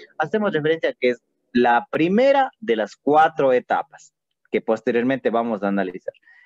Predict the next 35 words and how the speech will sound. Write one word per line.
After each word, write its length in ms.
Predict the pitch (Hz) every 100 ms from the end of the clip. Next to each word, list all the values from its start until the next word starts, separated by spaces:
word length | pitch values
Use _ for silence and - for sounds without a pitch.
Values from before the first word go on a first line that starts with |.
| _ _ _ _ _ _
Entonces 240 | - 90 90 95
decimos 240 | 139 165
que 100 | 156
la 120 | 143
fase 340 | - 151 165 160
G 160 | 165
uno 220 | 160 160 -
es 180 | 123 -
conocida 420 | 139 139 147 143
como 180 | 110 101
la 120 | 90
primera 420 | - 120 151 170
de 80 | 139
las 160 | 110
cuatro 340 | - 156 143 160
etapas 460 | 156 143 151 143 -
que 160 | 143
van 240 | 143 123 131
a, 140 | 123 -
que 100 | 104
va 140 | 110
a 60 | 143
suceder 340 | 139 131 127
en 80 | 123
el 100 | 98
ciclo 240 | - 113 110
celular, 360 | 104 98 - - _ _ _
¿ya? 260 | - 147 151 _ _ - _ _ -
Eh, 280 | 135 139 135
también 240 | 170 202
podemos 400 | 208 196 202 180 -
en 140 | 123
este 200 | 120 123
caso 300 | - 156 156
mencionar 600 | 120 127 127 143 143 107